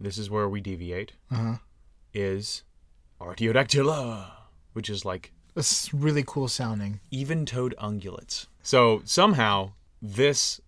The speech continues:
Speaker 1: the water deer and the humpback whale have found themselves in the same order.
Speaker 2: They've got, apparently the, they've got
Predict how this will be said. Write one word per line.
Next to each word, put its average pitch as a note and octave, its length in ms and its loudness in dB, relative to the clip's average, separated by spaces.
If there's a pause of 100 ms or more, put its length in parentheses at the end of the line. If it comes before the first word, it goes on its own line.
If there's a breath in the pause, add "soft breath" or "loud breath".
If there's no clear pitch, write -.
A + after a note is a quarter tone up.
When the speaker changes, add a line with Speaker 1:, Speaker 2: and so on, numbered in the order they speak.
(120)
Speaker 1:
the A2+ 280 -4
water A#2 380 6
deer G2 360 -4 (100)
and F3+ 540 2
the G#2+ 480 -2
humpback D#3 560 4
whale A2 480 2 (240)
have G#2+ 140 -6
found D#3 280 4
themselves F#2 560 -4
in F#2+ 100 -10
the F2+ 100 -10
same G#2 380 -6
order. F2 340 -10 (380 soft breath)
Speaker 2:
They've B2+ 240 0
got, C3 340 0
apparently F3+ 540 2
the, C#3 400 4 (200)
they've B2+ 180 -2
got B2 320 0